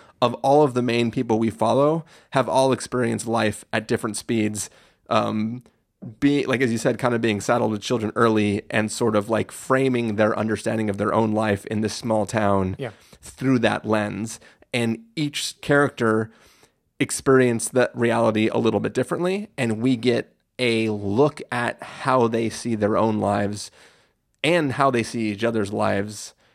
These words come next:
Speaker 1: through that lens. And I think that part of the story is really, really compelling and very, very interesting. And, and, like, where this film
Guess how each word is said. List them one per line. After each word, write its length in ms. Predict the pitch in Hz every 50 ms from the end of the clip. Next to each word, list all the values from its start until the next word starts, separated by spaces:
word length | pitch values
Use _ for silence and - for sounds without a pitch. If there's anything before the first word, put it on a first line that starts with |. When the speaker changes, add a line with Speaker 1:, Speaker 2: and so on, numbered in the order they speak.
| _ _ _ _ _
Speaker 1:
through 800 | - - - - - 139 131 123 117 117 113 110 107 104 104 104
that 300 | 101 107 107 107 - -
lens. 360 | 113 - 95 - 85 107 123
And 80 | 120 120
I 60 | 113
think 240 | - 175 165 156 -
that 380 | 117 131 139 170 165 - -
part 260 | - - - 131 135
of 100 | 123 110
the 80 | 110 107
story 320 | - - 131 131 120 113
is 120 | 110 107 107
really, 320 | 107 107 117 120 117 113
really 180 | 110 110 107 107
compelling 500 | - - 107 101 117 127 123 113 104 107
and 120 | 104 107 107
very, 240 | 110 107 107 104
very 280 | 101 104 104 101 98 92
interesting. 480 | 117 113 - 117 - - 113 101 104 107
And, 180 | 104 107 107 - - - - - - _ _ -
and, 120 | 120 120
like, 120 | 120 110 110
where 180 | 110 127 143
this 180 | 160 160 151 -
film 480 | - - 139 135 131 127 120 113 104 -